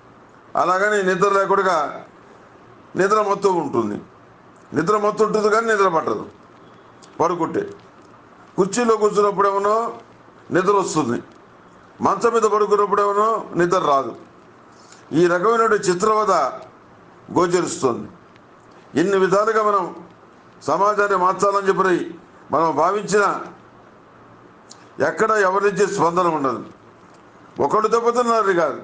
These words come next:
మీరు, మీ చుట్టుపక్కల, మీ స్నేహితులు, మీ హితులు, మీ సన్నిహితులు ఎవరిని చూసినా కానీ నైరాగ్యంగా, వైరాగ్యంగా మాట్లాడటం కానీ ఒక్కడు కూడా ఉత్సాహంగా మాట్లాడే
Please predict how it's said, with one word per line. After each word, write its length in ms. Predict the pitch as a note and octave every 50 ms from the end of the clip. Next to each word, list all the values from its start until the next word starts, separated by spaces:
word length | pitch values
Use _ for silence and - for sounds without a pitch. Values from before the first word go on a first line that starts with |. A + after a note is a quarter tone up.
| - - - - - - - - - - - - - - - -
మీరు, 380 | A#2+ E3 G3 G#3+ A#3 A#3+ A#3+
మీ 100 | G#3+ G#3
చుట్టుపక్కల, 800 | F#3+ E3+ D#3+ D#3 D3+ G3 F3+ F#3+ G3+ F#3+ G3+ G#3+ G#3+ G#3+ G#3+ G#3 F#3+
మీ 100 | F#3 E3+
స్నేహితులు, 800 | - - C#3 D#3+ F3+ G3 G3+ E3+ G#3+ A3+ G#3+ G#3+ G3 F3 - - - - - - - -
మీ 100 | C3 D#3
హితులు, 480 | D#3+ D#3 E3+ E3+ E3+ F#3 G3+ G#3+ A3 A3
మీ 200 | G3+ G3 F3+ C#3+
సన్నిహితులు 800 | C#3 D3 D3 E3+ F#3 G3 G3+ G3 G#3 G#3+ A3 A3+ A3 G3 - - - - - - - - - - - - - - - - - - -
ఎవరిని 460 | A#2+ D#3 F3+ G3+ G3 F#3+ F#3 F3+ F3
చూసినా 260 | G#3+ G#3 E3 A#3 A3+ G#3+
కానీ 480 | G#3 G#3 G#3 G3+ G3+ F#3+ F3+ E3+ - - - - - - - - - - - - - - - - -
నైరాగ్యంగా, 760 | A2+ C3 D#3 F#3 G3+ A3 A3+ A3 F#3+ G3 A3 G#3+ G#3 G3+ F#3+
వైరాగ్యంగా 640 | D#3+ D3 E3 F#3 F#3+ G#3 G#3+ G#3 G3+ A3 A3 G#3+ G#3
మాట్లాడటం 560 | G3+ G3 F#3+ F#3 F3 F#3+ G3 F#3+ F3+ F#3 F#3
కానీ 420 | F3+ F3 F3 F3+ F3 D#3+ C#3+ - - - - - - -
ఒక్కడు 360 | A#2+ C#3+ D3 - G3+ G#3+ G#3
కూడా 160 | G#3 G#3 G3+
ఉత్సాహంగా 560 | G3 F#3 F3 F3 F3 F#3+ F#3+ F#3+ F#3+ F#3+ F#3 F3+
మాట్లాడే 680 | E3+ E3+ E3 D#3+ - E3 E3+ D#3+ D#3+ D3+ C3+ - -